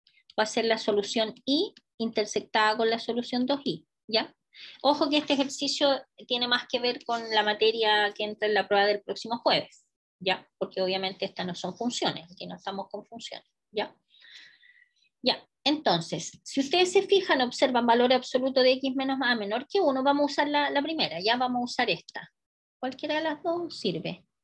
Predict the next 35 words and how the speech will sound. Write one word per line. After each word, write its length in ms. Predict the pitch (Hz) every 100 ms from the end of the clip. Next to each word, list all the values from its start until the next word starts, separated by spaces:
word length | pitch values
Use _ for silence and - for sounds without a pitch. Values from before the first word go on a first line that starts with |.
| _ -
Vamos 220 | 262 254
a, 300 | 254 - 233
a 40 |
hacerlo 320 | 226 240 233
así 180 | 226 -
como 340 | 226 208 202 -
un 140 | 208
conjunto. 540 | - 180 - - _ _ _ _ _ _ _ _ _ _
Entonces, 340 | - 311 311
¿qué 100 | 330
nos 160 | 381 392
dice? 300 | 240 196 208
Vamos 240 | 220 220
a 20 | 214
tener 280 | 226 226 -
menos 320 | 240 285 339
uno 400 | 392 381 277 294 - - _ -
menor 300 | 226 226 240
o 40 |
igual 380 | 240 240 247 254
que 240 | - 247 -
X 340 | 240 240 240
menos 260 | 233 220 220 277
A 200 | 330 453 _ _
menor 320 | 254 254 285 330
que 100 | 427
uno, 260 | 233 170
¿cierto? 380 | 170 254 247 - 415 _ _ _ _ _ _ _ _ _
Sea 240 | - 349
lo 120 | 370
que 120 | 359 339
sea 220 | 415 403
que 80 | 427
aparece 400 | 427 415 - 381
acá. 320 | - -